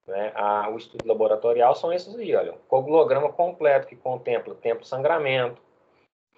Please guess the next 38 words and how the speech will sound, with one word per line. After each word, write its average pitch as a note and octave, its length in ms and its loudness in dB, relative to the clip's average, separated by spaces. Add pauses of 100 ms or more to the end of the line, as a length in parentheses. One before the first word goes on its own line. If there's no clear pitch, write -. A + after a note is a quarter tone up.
(340)
né, G2 140 -2
tempo C3 240 -2
de - 80 -16
coagulação, B2+ 680 -2
prova A#2 260 2
do C3+ 100 -4
laço, A#2 480 0
retração A#2 420 -4
do C3+ 100 -6
coágulo, A#2 640 2 (160)
contagem B2+ 440 -2
de D3+ 80 -10
plaquetas, B2+ 720 -2
tempo D#3 340 -2
de D3 80 -10
protombina C#3 720 -2
e C#3 80 -8
tempo A#2 380 0
de G#2+ 100 -16
tromboplastina A#2+ 800 -2
parcialmente A2+ 720 -4
ativada. A2 560 -2 (1400)
E C#3+ 60 4
aí, E3+ 120 8
quando G#3+ 220 4
eu G3 100 4
falo C#3 380 6
de A#2 160 -12
tempo F3 440 -6
de C#3 120 -14
sangramento, A#2+ 760 -2
que - 120 -10
é A#2 40 2
o A2+ 60 -2
primeiro B2 480 2
exame A#2 280 0
daquela G#2 360 -2
lista, C3 480 -6